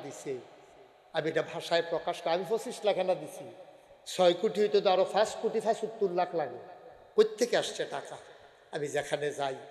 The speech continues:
এটা রিক্সাওয়ালাও আমারে ফেরত দেয় না। আমি অনেক সময় রিক্সা তুইটা চল্লিশ টাকা ভাড়ার জায়গা পঞ্চাশ টাকা নোট দেই, দিয়া সেটা কই, "তুমি চল্লিশ টাকা ভাড়া আর দশ টাকা আমার মসজিদও দিয়া লও।"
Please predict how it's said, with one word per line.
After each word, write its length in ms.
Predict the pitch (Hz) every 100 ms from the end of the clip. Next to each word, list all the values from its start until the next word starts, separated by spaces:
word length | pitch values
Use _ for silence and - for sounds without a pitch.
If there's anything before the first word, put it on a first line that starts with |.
| - - -
এটা 140 | - 214
রিক্সাওয়ালাও 680 | 214 202 - 226 214 202 185
আমারে 280 | 170 156 147 -
ফেরত 180 | 156 147
দেয় 160 | 151 131
না। 100 | 120 - - - - - -
আমি 200 | 160 175
অনেক 200 | 170 170
সময় 200 | - 180
রিক্সা 280 | 170 - 185
তুইটা 460 | 190 - 226 214 - - - - - -
চল্লিশ 340 | 196 202 202 -
টাকা 140 | 208
ভাড়ার 340 | 180 151 156 143
জায়গা 260 | 180 247 - - - - -
পঞ্চাশ 300 | 185 202 -
টাকা 260 | 220 208
নোট 200 | 165 147 - -
দেই, 100 | 127 - - - - - 165
দিয়া 200 | 170 185
সেটা 220 | 180 165
কই, 160 | 170
"তুমি 340 | 151 170 156 139 - - - - -
চল্লিশ 320 | 175 170 180 -
টাকা 220 | 190 185
ভাড়া 340 | 156 147 202 - - - - -
আর 100 | 143
দশ 180 | 160 156 -
টাকা 140 | 175
আমার 160 | 170 143
মসজিদও 380 | 147 - 143 139
দিয়া 220 | 143 143
লও।" 180 | 127